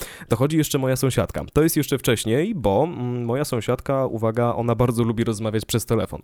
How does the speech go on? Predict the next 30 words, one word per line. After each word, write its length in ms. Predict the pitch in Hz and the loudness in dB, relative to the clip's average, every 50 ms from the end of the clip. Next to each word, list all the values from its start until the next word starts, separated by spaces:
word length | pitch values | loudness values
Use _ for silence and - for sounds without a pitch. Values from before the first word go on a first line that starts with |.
| - - | -6 -4
No 80 | 104 | -4
jak 200 | 107 110 113 - | -4 -4 -6 -8
typowa 280 | - - 123 123 120 120 | -8 -8 -6 -6 -6 -6
sąsiadka. 460 | - 123 120 - 120 95 - - - - - - - - - - | -6 -6 -6 -4 -4 -6 -6 -10 -14 -16 -16 -18 -18 -18 -18 -4
Tylko 240 | - 156 147 - 127 | -2 -2 0 0 0
co 120 | - - | 0 0
najlepsze, 520 | 135 139 139 131 110 - - - 110 131 135 - - - - - 113 113 113 113 | 0 2 2 2 2 0 2 2 2 0 0 -2 -8 -16 -8 -4 -2 0 0 0
y, 40 | - | 0
ona 200 | - 123 143 147 | -2 -4 -2 -2
wychodzi 320 | 135 123 - 117 - 127 | -2 -2 -2 -4 -6 -4
na 100 | 127 139 | -4 -2
balkon, 360 | 143 156 151 143 - 123 107 | 0 0 0 2 0 -2 -2
kiedy, 220 | 101 113 101 92 98 95 92 | 0 0 0 0 0 -2 -4
mm, 540 | 90 - 80 104 98 101 101 101 98 101 101 | -4 -6 -8 -8 -8 -8 -8 -8 -6 -4 -4
rozmawia 340 | 107 98 98 110 107 117 | -4 -2 -2 0 0 0
przez 220 | 113 - 117 104 - | 0 0 -2 -2 0
telefon 320 | - 113 101 98 - 127 123 | -2 -2 -2 -2 -4 -4 -4
i 80 | 123 | -4
ja 80 | 135 143 | -6 -4
wszystko 300 | - - 147 - - 165 | -4 -4 -4 -2 -2 -2
słyszę. 320 | - 156 139 113 - 95 | 0 0 0 0 0 0
Zazwyczaj 380 | 95 104 104 120 127 - 131 135 | 0 0 0 0 0 0 0 0
mnie 120 | 135 135 | 0 0
budziła. 360 | 127 139 135 123 117 92 - - - - - - - - - - - _ 120 | 0 0 0 0 -4 -6 -6 -8 -12 -16 -20 -20 -18 -20 -20 -20 -12 _ -6
Mm, 120 | 117 117 - | -6 -4 -4
zdążyłem 400 | 120 - - 131 117 175 226 214 | -2 0 0 2 2 2 0 2
się 120 | - 202 | 2 2
dowiedzieć, 360 | 151 147 117 135 160 160 147 123 | 4 4 4 4 2 2 0 0
że, 220 | 110 113 120 127 | 0 2 2 2
uwaga, 360 | - 147 117 113 95 87 82 | 2 2 0 0 0 -2 -4